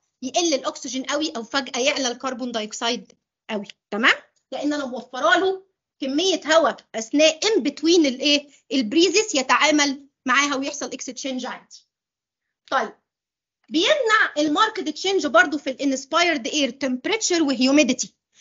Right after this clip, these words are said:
نتخيل ان احنا بنتنفس في الصيف،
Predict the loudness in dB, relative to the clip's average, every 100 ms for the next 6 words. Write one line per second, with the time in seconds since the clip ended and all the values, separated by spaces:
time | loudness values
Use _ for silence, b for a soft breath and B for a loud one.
0 | b -2 0 4 6 6 2 -4 -4 -6
1 | -6 _ _ _ _ -10 -8 -4 -6 -6
2 | -12 -10 -12 -8 -6 -6 -8